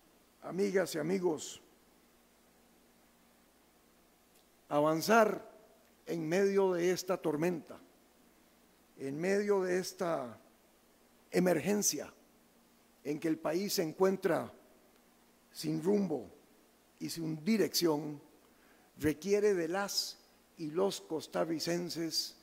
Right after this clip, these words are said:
de todos los hombres y las mujeres de buena voluntad que lleven en su corazón el amor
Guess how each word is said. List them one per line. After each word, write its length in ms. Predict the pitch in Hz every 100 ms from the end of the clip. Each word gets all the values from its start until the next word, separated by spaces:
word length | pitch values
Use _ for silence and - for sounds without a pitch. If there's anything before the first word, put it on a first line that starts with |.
| _ _ _ _ _ _ _ _ -
de 160 | 156
todos 720 | 160 214 214 151 101 - - - - _ _ _ _ _ -
los 300 | 226 143 170
hombres 580 | 196 208 190 185 - -
y 100 | 139
las 200 | 147 190
mujeres 840 | 185 147 123 170 175 165 - - - - _ _ _
de 220 | 117 131
buena 320 | 131 180 196
voluntad 720 | 170 180 165 143 131 170 165 147 131 - - - _ _ _ _ _ _ _ _ _ _ _ _ _ -
que 160 | 143
lleven 520 | 143 190 190 190 180 - -
en 180 | 165 143
su 180 | 143
corazón 680 | 131 147 127 156 175 165 151 135 - _ _ _ _ -
el 160 | 139
amor 420 | 135 131 151 151